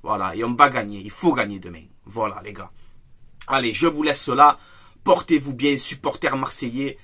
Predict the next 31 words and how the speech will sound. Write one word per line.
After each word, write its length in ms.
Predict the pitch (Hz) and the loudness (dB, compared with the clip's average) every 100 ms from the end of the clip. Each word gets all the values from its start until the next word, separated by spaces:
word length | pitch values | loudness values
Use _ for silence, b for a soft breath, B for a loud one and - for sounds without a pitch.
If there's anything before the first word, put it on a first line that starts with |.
| b | b
supportrices 680 | - - - - - - 139 | -10 -8 -6 -6 -6 -8 -6
marseillaises. 720 | - - 117 123 135 123 135 - B B B - | -6 -4 -4 -2 -2 -4 -6 -8 B B B -18
Force 520 | - 180 - - 135 - | 2 4 4 -4 -6 4
à 120 | 156 | 6
l'Olympique 460 | 156 151 143 - 131 | 6 4 0 -6 -8
de 80 | 135 | -4
Marseille, 520 | 123 - 151 143 143 | -4 -2 0 0 4
à 100 | 147 | 4
la 140 | 143 143 | 4 2
team 300 | - 151 123 | -4 -4 -4
O 160 | 120 | 0
M, 200 | 139 143 - | 0 0 0
au 140 | 165 | 0
peuple 340 | - 165 - 160 | 2 -2 0 -2
olympien, 600 | 135 117 - 156 156 156 B B B | -2 -4 0 0 0 -6 B B B
aux 160 | - 185 | 0 2
Marseillais, 680 | 175 - - 156 131 147 156 | 0 -2 -2 -2 0 0 2
aux 160 | 160 | 0
Marseillaises, 760 | 156 147 - 151 135 147 143 139 - | 0 -2 -2 -2 0 0 0 -2 2
au 180 | 170 | 2
Vélodrome, 760 | 151 165 156 139 131 156 151 151 B B B - | 2 0 0 -2 -2 -4 -4 -10 B B B 0
à 120 | 156 | 2
l'Olympique 520 | 156 156 147 - 147 | 2 0 -4 -8 -8
de 80 | 135 | -4
Marseille. 460 | 139 - - 151 143 | -2 -4 -2 0 0
Force 380 | - 147 - 151 | -4 -6 -4 -6
au 60 | |
peuple 480 | - - 170 - 143 | -6 -2 -2 -2 -8
bleu 240 | 120 151 | -2 0
et 80 | 131 | 2
blanc. 300 | 110 104 - | -2 -6 -8